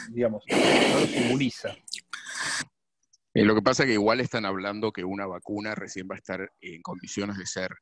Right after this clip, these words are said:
Speaker 2: eh, entregada masivamente en el periodo de un año, un año y medio. Entonces, este, el tema es qué hacemos mientras tanto. Y, y yo un poco lo que estaba pensando es que lo que pasa con este tipo de virus, que en realidad son de transmisión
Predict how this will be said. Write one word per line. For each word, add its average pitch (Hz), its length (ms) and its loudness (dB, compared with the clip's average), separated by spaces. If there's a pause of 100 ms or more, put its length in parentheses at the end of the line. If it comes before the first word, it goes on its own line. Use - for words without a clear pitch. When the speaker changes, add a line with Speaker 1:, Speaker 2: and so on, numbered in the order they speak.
Speaker 2:
eh, 82 120 -20 (580)
entregada 95 500 -2
masivamente 95 920 0
en 85 180 -8
el 85 140 -8
periodo 90 320 0
de 92 80 2
un 90 100 0
año, 92 300 -4
un 87 80 -12
año 85 200 -10
y - 40 -10
medio. 87 440 -8
Entonces, - 460 0
este, 90 320 -6 (300)
el 87 160 0
tema - 200 4
es 110 60 0
qué 104 140 0
hacemos 101 580 2 (460)
mientras 95 400 2
tanto. 92 440 2
Y, 104 300 2 (300)
y 101 80 4
yo 143 100 6
un 165 60 0
poco 180 180 6
lo 127 100 6
que 101 60 0
estaba 127 220 2
pensando 120 440 0
es 113 100 0
que 92 260 -4
lo 90 160 -6
que 87 100 -10
pasa 113 260 -2
con 143 140 2
este 113 200 -6
tipo 110 340 2
de 92 120 2
virus, 104 360 0
que 90 80 -8
en 87 60 -14
realidad 92 360 -2
son 147 200 0
de 113 140 4
transmisión 101 720 -2